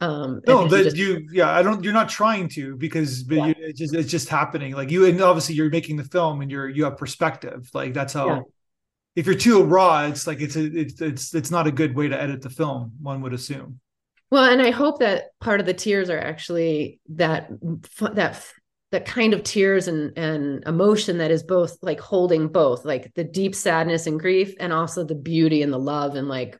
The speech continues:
Speaker 1: the hope of what it, of what death and dying can be like, could be like, you know, um, that's, that, if anything, that was my goal, was how can I allow people to feel both at the same time?
Speaker 2: Yeah.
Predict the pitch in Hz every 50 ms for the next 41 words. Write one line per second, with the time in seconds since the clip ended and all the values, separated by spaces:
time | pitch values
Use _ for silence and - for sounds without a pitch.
0 | _ - 160 156 147 120 110 - 160 151 120 - 151 135 139 131 143 - - -
1 | - _ - 156 156 151 160 165 151 - - 185 151 151 - 156 147 151 143 139
2 | 139 135 135 131 - 135 127 117 135 139 139 131 - - - - - 196 190 165
3 | 107 156 151 147 139 117 95 - - - _ - - - - - - - _ -
4 | 180 175 160 139 135 131 - - 151 156 147 147 143 139 147 - - - - _
5 | _ _ 196 202 202 202 - - - - 202 202 220 214 - - 208 196 220 220
6 | 220 220 208 202 - 180 175 170 170 135 - 156 151 160 160 147 131 131 131 135
7 | 110 95 101 107 - - 139 127 - - 165 175 170 - 208 185 170 165 151 147
8 | 151 147 147 151 - _ _ _ - 160 156 151 147 147 151 151 175 165 170 160
9 | - 156 - 170 175 180 143 131 170 165 156 151 160 160 160 156 - _ - 160
10 | - - 135 - - - 139 123 120 120 107 - - 95 85 71 60 52 53 107
11 | _ _ _ - 139 -